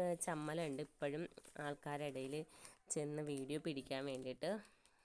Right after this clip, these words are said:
എല്ലാ ഭാഗങ്ങളൊന്നും ഉൾപ്പെടുത്തി, ആ, ഉൾപ്പെടുത്തിയിട്ടില്ല ഈ വീഡിയോയിൽ കേട്ടോ. അപ്പോൾ ദേ നമ്മുടെ പെണ്ണിന് മഹർ കൊടുത്തു. അത്, ആ, പെണ്ണിൻ്റെ നാത്തും ചെറുക്കൻ്റെ സഹോദരി, ആ,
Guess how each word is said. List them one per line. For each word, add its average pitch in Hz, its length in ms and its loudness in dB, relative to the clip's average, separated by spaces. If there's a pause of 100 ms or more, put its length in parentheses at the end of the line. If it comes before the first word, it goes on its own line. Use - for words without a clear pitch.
(380)
എല്ലാ 185 220 6 (120)
ഭാഗങ്ങളൊന്നും 208 680 6
ഉൾപ്പെടുത്തി, 175 520 2 (280)
ആ, 180 40 4 (400)
ഉൾപ്പെടുത്തിയിട്ടില്ല 180 760 2
ഈ 151 100 -4
വീഡിയോയിൽ 143 360 0
കേട്ടോ. 143 180 0 (580)
അപ്പോൾ 202 260 6
ദേ 165 80 6 (160)
നമ്മുടെ 151 320 2
പെണ്ണിന് 156 360 0 (220)
മഹർ 156 300 0 (120)
കൊടുത്തു. 156 400 -2 (260)
അത്, 160 180 2 (180)
ആ, - 20 4 (520)
പെണ്ണിൻ്റെ 160 400 4
നാത്തും 156 360 2
ചെറുക്കൻ്റെ 170 420 2
സഹോദരി, 156 540 2 (500)
ആ, 180 40 4